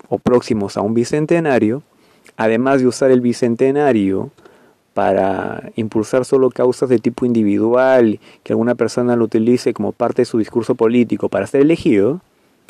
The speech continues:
además, quién sabe, ¿no? Impulse cambios de tipo constitucional, ¿no? O, eh, si se requiere, ya que estamos hablando de una reforma que está en curso, eh, con esa comisión,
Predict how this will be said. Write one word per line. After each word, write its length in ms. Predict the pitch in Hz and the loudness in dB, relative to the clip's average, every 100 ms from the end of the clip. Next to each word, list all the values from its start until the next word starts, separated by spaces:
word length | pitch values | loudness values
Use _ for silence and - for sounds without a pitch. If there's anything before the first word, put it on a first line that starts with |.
| - | -4
además, 560 | 170 175 139 117 - _ _ _ _ _ _ | 0 0 2 0 -2 _ _ _ _ _ _
quién 160 | - 147 | -6 -6
sabe, 340 | - 233 156 | -2 0 0
¿no? 260 | 107 135 220 _ _ _ _ _ | 0 -2 -6 _ _ _ _ _
Impulse 440 | 127 131 147 - 147 | -6 -2 -2 -2 -2
cambios 300 | 143 143 139 | 0 0 -2
de 60 | |
tipo 260 | 127 120 131 | -2 -2 -2
constitucional, 840 | 127 113 117 107 - 107 120 101 | -2 -6 -6 -8 -8 -4 -4 -4
¿no? 160 | 107 - _ _ _ _ _ _ _ | -8 -14 _ _ _ _ _ _ _
O, 360 | 131 139 117 131 _ _ _ _ _ - | 2 4 4 2 _ _ _ _ _ -8
eh, 280 | 104 101 - | -6 -4 -6
si 100 | 101 | -6
se 160 | 98 | -4
requiere, 420 | 92 92 139 131 | -2 -2 0 2
ya 120 | 101 101 | 2 0
que 80 | |
estamos 360 | 110 117 113 110 | -4 -4 -4 -2
hablando 300 | 98 104 98 | -2 0 0
de 80 | 101 | 0
una 160 | 104 | -2
reforma 580 | 117 127 - 120 101 104 | -2 -4 -2 -2 -2 -6
que 120 | - | -10
está 180 | - - | -10 -6
en 80 | 104 | -4
curso, 400 | - 110 - 120 | 0 0 2 0
eh, 100 | 104 | -2
con 160 | - 92 | -6 -10
esa 180 | 95 113 | -6 -2
comisión, 460 | 131 139 - 131 | -2 -2 -4 -6